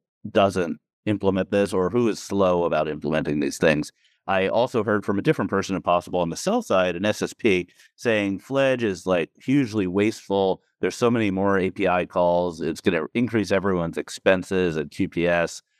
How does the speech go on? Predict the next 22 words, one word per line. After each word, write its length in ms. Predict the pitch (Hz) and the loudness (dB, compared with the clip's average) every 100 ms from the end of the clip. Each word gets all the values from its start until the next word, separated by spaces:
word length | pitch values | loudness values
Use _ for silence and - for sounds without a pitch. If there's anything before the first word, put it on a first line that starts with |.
| _ - | _ -6
uh, 280 | 85 85 80 | -2 0 0
and 140 | 92 | -2
they're 100 | 90 | -2
not 260 | 87 104 90 | 0 0 0
very 200 | 85 71 | -2 -2
excited 400 | - 78 73 76 | 0 0 0 -2
about 240 | 65 58 | -2 -2
it. 140 | 62 - _ _ _ _ _ _ | -2 -4 _ _ _ _ _ _
Also, 440 | 127 160 - 135 | -2 -2 0 0
I 200 | 117 107 | 2 2
was 140 | 110 101 | 0 0
just 220 | 123 113 | -4 0
in 160 | 113 107 | -2 0
a 400 | 95 90 87 - _ | 0 0 -2 -6 _
half-hour 420 | - 95 104 90 | -2 -2 0 -2
seminar 400 | 82 175 151 107 | 0 0 2 0
with 80 | 92 | -2
the 60 | 95 | -2
Google 280 | 165 190 127 | -2 0 -2
people 360 | 113 104 95 | -2 -2 -2
explaining 480 | 95 - 95 87 85 | -4 0 2 2 -2
Fledge, 360 | - 92 87 | 0 2 2